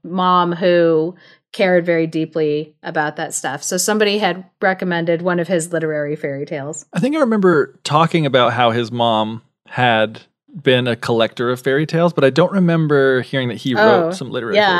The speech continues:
Speaker 2: fairy tales, which someone's gonna go back and find, like, the audio clip of me reacting, probably saying word for word what I'm about to say, but I love Oscar Wilde, and I'm super excited to hear, like, his take on a fairy
Speaker 1: Yeah.
Speaker 2: tale.
Speaker 1: They,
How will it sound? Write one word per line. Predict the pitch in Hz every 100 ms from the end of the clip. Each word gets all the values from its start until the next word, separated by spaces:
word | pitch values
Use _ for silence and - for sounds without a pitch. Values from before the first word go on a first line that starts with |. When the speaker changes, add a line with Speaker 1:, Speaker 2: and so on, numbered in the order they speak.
| 202
Speaker 2:
fairy |
tales, | - - - _ - - _ -
which | 156 180 160 - - _ _ _ _ _ _ _ -
someone's | - 190 196
gonna | 180
go | 127 131
back | 127 123
and | 123
find, | - 110 127
like, | 127 123
the | 104
audio | 117 120
clip | - 123
of | 117 113
me | 117 117 117
reacting, | - 123 123 107 120 - 123 120 - _ _
probably | - 208 202 160 156
saying | - 143 131
word | 147 160
for | 147
word | 139 135
what | 127
I'm | 120
about | 117 120
to | 113
say, | 127 117
but | 131 -
I | 165 170 190
love | 180 139 131 139
Oscar | 147 151
Wilde, | 135 135
and | 135
I'm | 135
super | - 139 143
excited | 135 131 127 127
to | 127
hear, | 120 - 131
like, | 131 123
his | - 139 131
take | - 127 120 - _
on | 131 120 117 120 107 - _ -
a | 139
fairy | 226
Speaker 1:
Yeah. | 254 - 180
Speaker 2:
tale. | - - - - _ -
Speaker 1:
They, | 233 254 277 285 -